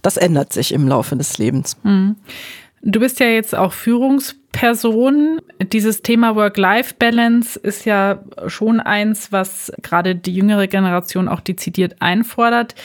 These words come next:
Speaker 2: Wie setzt du denn das, ähm, als Vorgesetzte, als Führungskraft jetzt um, was dein Team anbelangt in Sachen Vereinbarkeit, Teilzeitmodelle? Wie gehst du damit um?
Speaker 1: Das muss man natürlich anbieten und, ähm,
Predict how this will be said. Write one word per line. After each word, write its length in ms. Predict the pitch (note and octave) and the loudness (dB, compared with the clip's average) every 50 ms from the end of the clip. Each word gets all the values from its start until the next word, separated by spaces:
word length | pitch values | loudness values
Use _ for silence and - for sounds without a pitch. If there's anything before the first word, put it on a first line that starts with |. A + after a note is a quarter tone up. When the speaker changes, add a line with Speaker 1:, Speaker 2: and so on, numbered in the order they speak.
| - - - - - - _ | -20 -20 -20 -20 -20 -12 _
Speaker 2:
Wie 140 | - B3 C4+ | 0 0 0
setzt 360 | C4 - B3+ A#3+ A#3+ - - - | 2 0 -2 -2 -2 -6 -6 -4
du 40 | B3+ | 0
denn 220 | A3 A#3 A#3 A#3 | 0 2 4 4
das, 340 | A3+ A3+ A3+ - - - - | 2 2 0 -4 -6 -10 -8
ähm, 380 | - - G3+ G#3 G3+ G#3 G#3 - | -4 0 0 2 2 2 2 2
als 160 | - G#3 G3 | 0 -2 -2
Vorgesetzte, 880 | - - - G#3+ A3+ G3+ A3+ G#3+ - G#3+ G#3 G3+ - - - - G3 | -2 0 0 0 0 0 -2 -2 0 -2 -2 -2 -4 -10 -4 -4 -2
als 160 | C3+ F#3 F#3 - | -2 -2 -4 -6
Führungskraft 1040 | - - A3+ G#3+ G3+ G3+ F#3+ - - - - - F3+ F#3 - - - _ - - - | -4 -2 0 0 2 0 0 -2 -6 -6 -2 -2 -2 -2 -2 -8 -18 _ -14 -12 -6
jetzt 380 | - G3 F#3+ F#3+ F#3+ - - | -2 -2 -2 -2 -2 -6 -4
um, 180 | - G#3+ G#3 G3+ | 0 2 2 2
was 220 | G3 F#3+ F#3+ - | 2 0 -2 -2
dein 220 | - - F#3+ F#3+ F#3+ | -2 0 0 0 0
Team 260 | - - A3 G#3 - | 0 2 2 2 2
anbelangt 1040 | - - D#3+ D#3 D#3+ D#3+ - _ _ _ _ _ - F3+ E3 E3 D#3+ D#3 D#3+ E3 E3 | 2 0 -2 0 -2 -2 -4 _ _ _ _ _ -2 0 0 2 0 0 0 -2 -2
in 140 | - F3 F3+ | -2 -2 0
Sachen 340 | - F3+ F3+ - - F#3 | 0 0 0 0 -2 -2
Vereinbarkeit, 880 | F3+ - F3+ - - F3+ G3 G3 G3 G3 F#3 F3+ - - G3 F3+ F3+ F3+ | -2 0 -2 0 0 0 2 2 2 0 -2 -4 -4 -4 -4 -4 -4 -6
Teilzeitmodelle? 1200 | - - - F#3+ F#3 F#3+ - - F#3 F3+ F3 F3+ E3+ E3 D#3+ - E3+ E3+ E3 E3 E3 E3+ E3+ E3+ - - - - - - - _ _ - | -6 -4 -2 -2 -2 -2 -2 -2 -2 -2 0 0 -2 -2 0 0 0 0 2 2 2 2 0 -2 -4 -8 -18 -20 -20 -20 -20 _ _ -4
Wie 80 | G3+ | 0
gehst 260 | G3 G#3+ G#3+ G#3+ - | 0 0 0 -2 -4
du 40 | - | -4
damit 340 | G3 G3+ F#3+ F#3+ G3 F3 - | 0 2 2 2 2 0 -2
um? 300 | - D#3+ D#3 D3+ D#3 D#3 - - - _ - - - - - - - _ | -4 -4 -4 -4 -4 -6 -8 -12 -20 _ -20 -20 -20 -20 -20 -20 -12 _
Speaker 1:
Das 200 | - G#3 - - | -4 -4 -2 0
muss 180 | A#3 A3 - - | 0 0 0 0
man 140 | G3 G3+ | 0 2
natürlich 500 | G3+ F3+ F3 - G#3 G3 F#3+ G3 - - | 2 0 0 0 -2 0 0 0 -2 0
anbieten 560 | - D#3+ F#3 F3+ D3+ D3+ D#3 - - F3+ F3+ - | 0 0 0 2 2 0 -2 0 0 0 0 0
und, 340 | - - F3 F3 E3+ - - | 0 0 0 0 -2 -2 -2
ähm, 320 | - F3 E3+ E3+ F3 F3 | 0 2 2 2 2 0